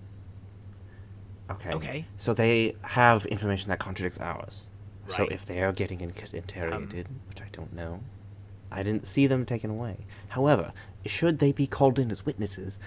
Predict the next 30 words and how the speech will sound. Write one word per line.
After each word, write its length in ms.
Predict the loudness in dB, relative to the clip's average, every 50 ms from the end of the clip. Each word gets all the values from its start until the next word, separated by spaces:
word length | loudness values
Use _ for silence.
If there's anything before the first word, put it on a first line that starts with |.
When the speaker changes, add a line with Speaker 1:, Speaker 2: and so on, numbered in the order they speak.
| -14 -14 -8
Speaker 1:
we 120 | -6 -6 -2
need 180 | -2 -2 -2
to 80 | 0 -2
make 120 | -2 -2 -2
sure 120 | -2 -4
that 180 | -4 -4 -4 -2
those 280 | 2 4 4 4 2
tracks 320 | 0 -2 -2 -2 0 0 -2
are 100 | 0 0
also 220 | 0 0 -2 -4
covered. 340 | -4 -4 -4 -4 -4 -6 -12 -12 -14 -16 -16 -14 -14 -16 -14 -14 -14 -14 -14 -14 -6 -2 -2
Speaker 2:
Okay, 280 | -2 0 0 -2 -2
sure. 380 | -2 -2 0 0 0 -2 -2 -4
So, 440 | -4 2 4 4 6 4 2 -2 -4 -10 -14 -14 -14 -8 -4
all 100 | -2 2
right. 260 | 6 6 6 4 2 -4 -12 -12 -14 -16 -16 -18 -18 -18 -16 -16 -14 -10
So 140 | -4 -2 2
what 120 | 4 4
are 40 | 4
we 100 | 4 2
doing 180 | 0 0 0 0
with 220 | -2 -6 -6 -2
them? 300 | 0 0 2 0 0 -4
Are 80 | -6 -4
we 200 | -2 -4 -4 -4 -10 -14 -14 -14 -14 -14 -14 -14 -14 -14 -14 -16 -16 -10 -4 0
Speaker 1:
I'm 260 | 2 4 4 4 2
debating 560 | 2 0 4 6 8 8 8 6 4 2 2
if 140 | 2 2 4 6
we 100 | 6 6
should, 460 | 6 4 6 6 6 6 6 2